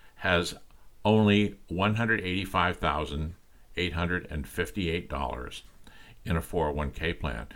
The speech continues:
But you go, "Wow, I'm fifty years old. That's a lot of money." Well, it might be at fifty, but I'm talking about somebody that's sixty-five to seventy years old. And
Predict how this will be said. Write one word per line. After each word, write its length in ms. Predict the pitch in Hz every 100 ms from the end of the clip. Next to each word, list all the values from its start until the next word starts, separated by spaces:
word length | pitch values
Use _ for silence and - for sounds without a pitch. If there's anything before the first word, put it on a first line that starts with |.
| - -
But 160 | 92
you 100 | 151
go, 240 | 202 - -
"Wow, 420 | 98 160 95 - - - -
I'm 260 | 101 156 151
fifty 320 | - 139 -
years 240 | 123 113 104
old. 300 | 127 90 73
That's 240 | 127 -
a 80 | 78
lot 420 | 87 92 98 98
of 180 | 87 80
money." 340 | 110 98 60 - - - - - - - - - - - -
Well, 140 | 117
it 140 | 117 87
might 260 | 87 90
be 120 | - 80
at 100 | 73
fifty, 360 | 90 90 131
but 200 | 135 80
I'm 120 | 87
talking 360 | 90 80 78 85
about 240 | 76 76
somebody 320 | - 85 80 76
that's 160 | 71
sixty-five 580 | - - - - 71 73
to 100 | -
seventy 380 | - - 190 82
years 260 | - -
old. 300 | - 78 101 - - - - - - - - - - - -
And 360 | 104 98 98